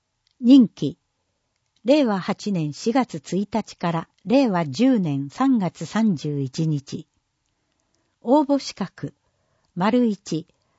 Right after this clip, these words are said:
坂東市出身、在住、在学、在勤のいずれかに該当する方。丸二、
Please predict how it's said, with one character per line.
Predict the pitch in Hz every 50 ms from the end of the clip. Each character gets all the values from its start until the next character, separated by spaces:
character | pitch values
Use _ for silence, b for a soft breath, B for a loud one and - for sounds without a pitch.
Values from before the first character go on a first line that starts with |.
| _ _ _ - 190
坂 | 185 247 294 330 339
東 | 302 320 311 294 262 - 170 151
市 |
出 | - - 165 165 - - - - 196
身、 | 180 165 151 165 _ _ _ _ _ _ _ _ _ -
在 | - - 208 240 247 220 185
住、 | 165 190 208 190 175 165 160 175 _ _ _ _ _ _
在 | - - 190 208 214
学、 | 180 - 190 - _ - 156 151 170 _ _ _ _ _ _ _ -
在 | - 208 254 262
勤 | - - - 240 233 226 214 202
の | 202 196 - b b b b b
い | 185 180
ず | 185 285
れ | 294 311 302
か | - 302 285
に | 262 269 226 _
該 | - 190 220 220 190
当 | - 208 196 196 180
す | - -
る | 165 165
方。 | - - 156 - - 160 170 _ _ _ _ _ _ _ _ _ _ _ _ _ _ _ _ _ _ _ _ _ -
丸 | 190 214 226 233 220
二、 | 202 180 165 165